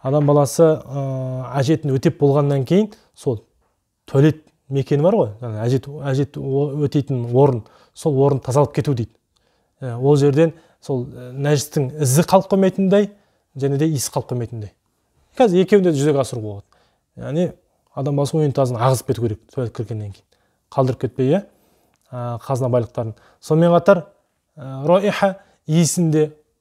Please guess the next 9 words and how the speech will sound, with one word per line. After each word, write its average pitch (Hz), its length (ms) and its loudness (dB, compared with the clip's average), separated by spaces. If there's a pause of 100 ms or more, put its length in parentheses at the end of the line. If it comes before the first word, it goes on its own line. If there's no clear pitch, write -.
(200)
қалдырмау 156 420 0
керек. 143 180 -6
Өзі 139 240 -4
жаңағыдай 139 320 -2
иістендіретін, 143 720 0
иә, 180 160 -2
жаңағыдай 127 400 -4
болса, 139 400 -2 (720)
освежитель 131 560 -4